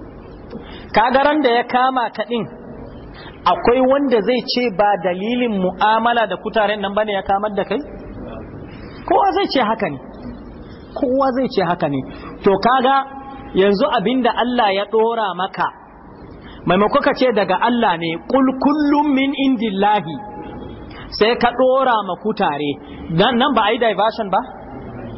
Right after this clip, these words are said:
Ba a yi diverting zuwa ga shirka ba? An yi shi, an koma shirka. To shi yasa Allah ya ce to avoid wannan ɗin, Annabi ya ce kar a yi mu'amala da su. Ina zuwa,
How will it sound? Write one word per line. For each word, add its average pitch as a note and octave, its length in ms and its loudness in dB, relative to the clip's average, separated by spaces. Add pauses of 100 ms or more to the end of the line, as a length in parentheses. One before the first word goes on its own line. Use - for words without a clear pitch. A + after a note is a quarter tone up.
(400)
Ba E3+ 80 4
a G#3 60 6
yi B3+ 40 2
diverting G#3+ 520 2
zuwa G3+ 240 2
ga E3+ 100 -2
shirka G#3 300 0
ba? F3+ 200 0
An B3 100 0
yi D4+ 140 -2
shi, - 100 -4
an C#4 120 -2
koma D4+ 280 2
shirka. F3 320 0 (640)
To F3 80 0
shi - 140 2
yasa A#3+ 220 2
Allah G#3+ 240 2
ya G#3+ 100 2
ce G#3+ 140 -2
to - 140 -4
avoid F3 420 0
wannan F3+ 320 -2
ɗin, G#3+ 160 -6
Annabi F3+ 300 0
ya F#3 60 0
ce F3+ 140 -2
kar F#3+ 180 0
a D#3+ 100 0
yi D#3 60 -2
mu'amala D3 500 0
da A#2 100 -12
su. - 160 -14 (2000)
Ina A3 240 4
zuwa, F3+ 160 4